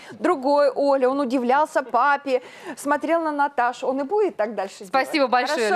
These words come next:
Speaker 2: Люд, спасибо большое за такую идею. Дорогие друзья, мне подсказывают, у нас есть телефонный звонок. Будем надеяться, что это ответ на вопрос нашего конкурса. Напомню, м, надо назвать игрушку, в основе которой лежит принцип устойчивого равновесия. Добрый вечер, вы в прямом эфире.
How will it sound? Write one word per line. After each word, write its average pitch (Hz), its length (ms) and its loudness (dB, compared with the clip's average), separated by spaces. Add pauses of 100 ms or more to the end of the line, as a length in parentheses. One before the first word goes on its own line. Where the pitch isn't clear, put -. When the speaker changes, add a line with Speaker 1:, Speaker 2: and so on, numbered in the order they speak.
Speaker 2:
Люд, - 60 -6
спасибо 320 420 0
большое 277 300 0
за 294 60 -6
такую 294 320 0
идею. 339 320 2
Дорогие 302 260 2
друзья, 294 260 0
мне 302 120 -4
подсказывают, 277 420 0
у - 40 -2
нас 277 140 -6
есть 311 140 -6
телефонный 285 380 -4
звонок. 269 380 -2
Будем 240 160 -6
надеяться, 262 340 -2
что 277 80 -4
это 254 140 0
ответ 240 300 -6
на 269 180 0
вопрос 247 300 -2
нашего 277 300 -2
конкурса. 254 560 -4
Напомню, 233 480 -2 (300)
м, 233 160 -4
надо 247 180 0
назвать 277 320 -2
игрушку, 339 420 0
в 262 40 2
основе 262 320 -2
которой 262 360 -2
лежит 247 300 -4 (160)
принцип 330 460 -2
устойчивого 277 920 -2 (220)
равновесия. 214 1040 -4
Добрый 269 360 -4
вечер, 339 320 -2
вы 320 120 -2
в 349 40 -10
прямом 285 360 -2
эфире. 165 360 -6